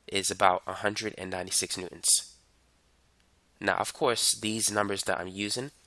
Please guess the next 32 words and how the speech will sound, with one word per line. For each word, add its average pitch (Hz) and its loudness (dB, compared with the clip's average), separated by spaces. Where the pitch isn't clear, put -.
are 92 -2
rounded 95 0
figures, 95 0
so - 2
that's 101 4
why 113 4
it's - -2
not 95 2
exactly 98 2
the 117 -6
same, 127 -2
but 104 -2
it 95 0
should 104 6
be 98 -4
the - -6
same. - 0
So - -6
this 101 2
is 104 2
approximately - 0
a - -8
hundred 101 -4
and 92 -8
ninety-six 90 -6
newtons. - -4
So - 2
the 92 -2
weight 117 6
force - -2
and 95 2
gravity, 120 4